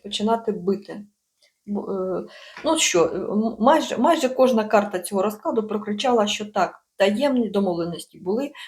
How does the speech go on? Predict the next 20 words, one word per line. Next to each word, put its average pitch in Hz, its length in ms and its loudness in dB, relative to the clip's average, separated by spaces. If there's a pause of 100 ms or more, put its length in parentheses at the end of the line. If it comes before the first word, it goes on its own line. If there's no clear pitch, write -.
(120)
вирішили 180 640 0
добивати, 208 920 2
вирішили 180 520 0
спочатку 175 580 -4
поступово, 220 840 2
потихеньку, 208 840 -2 (520)
знесилити 247 800 4
його, 190 460 -2
так? 285 280 -4 (440)
Тобто 208 240 -4
переходити 233 540 2
вже 208 260 4
в 190 260 0
наступ, 269 600 2 (180)
да, 208 140 -2
є 202 220 0
ідея 180 380 -2
переходити, 190 680 0
е, - 140 -8 (360)
реалізувати, 196 920 2